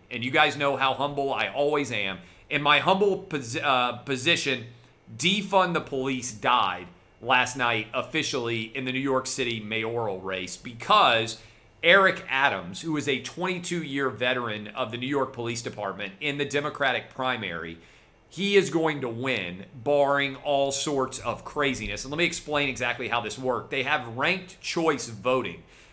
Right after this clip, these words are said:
going on in New York City, so there are a lot of different directions that this can still go. Uh, but in an interesting angle,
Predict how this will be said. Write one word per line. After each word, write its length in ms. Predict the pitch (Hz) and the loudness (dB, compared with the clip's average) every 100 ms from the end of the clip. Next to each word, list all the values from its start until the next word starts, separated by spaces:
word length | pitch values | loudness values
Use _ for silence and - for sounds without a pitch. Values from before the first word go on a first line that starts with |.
| _ 131 | _ 0
going 360 | 156 160 156 | 4 6 4
on 280 | 147 143 143 | 2 2 2
in 260 | 139 151 143 | 0 -2 -2
New 40 | |
York 320 | 143 135 123 113 | -2 0 -2 -2
City, 320 | 160 139 110 | -2 -2 -2
so 220 | - 143 | -2 0
there 260 | 135 139 135 | 0 0 0
are 320 | 160 160 147 | 2 2 2
a 60 | |
lot 320 | 139 135 139 143 | 0 2 2 2
of 140 | 117 | -2
different 360 | 135 139 143 117 | -6 -4 -4 -4
directions 720 | 123 120 131 - 123 113 95 | -4 -2 -2 -2 -6 -8 -6
that 180 | 117 | -6
this 200 | 127 135 | -4 -6
can 180 | - 131 | -6 -8
still 320 | 110 - 123 | -8 -4 -4
go. 540 | 101 92 151 123 87 87 - - - - | -4 -2 0 2 -2 -10 -14 -20 -18 0
Uh, 400 | 139 127 123 117 | 4 6 4 4
but 340 | 226 143 92 - - - - _ | 6 6 2 -12 -20 -20 -20 _
in 200 | 175 160 | 0 2
an 100 | 156 | 2
interesting 840 | 143 196 196 220 175 190 160 143 | 0 -4 -2 -2 -2 -2 -4 -4
angle, 640 | 151 165 151 120 107 104 | -2 -2 -2 -4 -4 -4